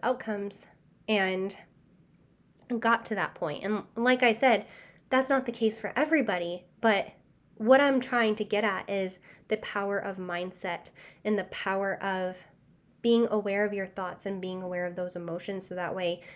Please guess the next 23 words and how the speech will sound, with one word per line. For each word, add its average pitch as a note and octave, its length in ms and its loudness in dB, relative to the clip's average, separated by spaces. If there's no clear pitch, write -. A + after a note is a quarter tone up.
you G3+ 240 -4
can F#3 520 -4
shift - 640 -6
them C4+ 420 4
as G3 300 0
often A3+ 440 -2
and G3 260 -6
as F#3+ 200 -2
frequently G#3+ 640 -4
as F#3 140 -6
possible, E4 640 -4
so A#3+ 160 -2
that A3 180 0
way G#3+ 80 0
you G3 140 -4
can G#3+ 140 -4
attract - 640 -6
more G3+ 320 -2
of G3 140 -2
that F#3+ 160 -4
into F#3 240 -10
your F3 160 -6
life, F3 340 -6